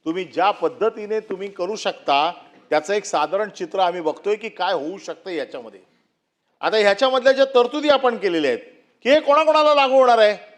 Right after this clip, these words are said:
हे इंडिव्हिज्युअल माणसाला तर लागू होणार नाही असं तुम्ही सांगितलं, एका व्यक्तीला तर लागू होणार नाही सांगितलं.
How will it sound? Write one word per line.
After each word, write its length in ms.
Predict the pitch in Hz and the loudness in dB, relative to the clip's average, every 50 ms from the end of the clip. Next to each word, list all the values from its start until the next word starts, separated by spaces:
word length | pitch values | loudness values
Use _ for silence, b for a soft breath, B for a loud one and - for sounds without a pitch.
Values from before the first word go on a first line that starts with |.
| _ _ _ _ _ _ _ _ _ - | _ _ _ _ _ _ _ _ _ -2
हे 120 | 160 202 208 | 2 2 2
इंडिव्हिज्युअल 380 | 208 208 233 247 247 269 262 | 2 0 -2 2 2 2 4
माणसाला 300 | 254 247 240 - 240 254 | 4 0 2 2 0 0
तर 140 | 247 254 247 | 2 2 4
लागू 220 | 240 226 226 220 | 4 4 4 4
होणार 180 | 240 240 240 240 | 4 4 4 4
नाही 140 | 240 233 233 | 4 2 0
असं 180 | 226 247 233 | 0 0 -8
तुम्ही 160 | 233 233 233 202 | -8 -8 -8 -8
सांगितलं, 420 | 214 214 208 208 202 202 202 202 - _ _ _ _ _ _ _ _ _ _ _ _ - | -10 -10 -10 -12 -8 -8 -8 -8 -8 _ _ _ _ _ _ _ _ _ _ _ _ -6
एका 200 | 160 180 226 226 | 0 2 4 4
व्यक्तीला 380 | 220 214 220 - 247 247 247 | 4 2 0 -2 0 0 0
तर 120 | 240 247 233 | 0 2 2
लागू 240 | 233 226 214 226 | 2 2 2 0
होणार 180 | 233 233 233 233 | 2 2 2 2
नाही 140 | 220 233 220 | 2 -2 -4
सांगितलं. 480 | - 214 196 190 202 190 165 185 185 | -4 -8 -10 -10 -12 -14 -10 -10 -10